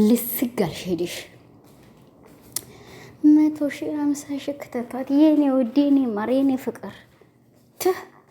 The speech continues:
ኪሳ ኪሳ ዱሬ ሚኒሳ አይሻ ኪሳ ኪሳ ዱሬ ሚኒሳ።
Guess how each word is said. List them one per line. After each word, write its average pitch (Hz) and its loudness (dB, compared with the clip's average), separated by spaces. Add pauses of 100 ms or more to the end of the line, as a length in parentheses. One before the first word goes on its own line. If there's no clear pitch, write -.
(720)
ኪሳ 311 0
ኪሳ - -4
ዱሬ 185 0
ሚኒሳ 165 2 (1800)
አይሻ 302 2 (300)
ኪሳ - -4
ኪሳ - -4 (640)
ዱሬ 320 4
ሚኒሳ። 240 2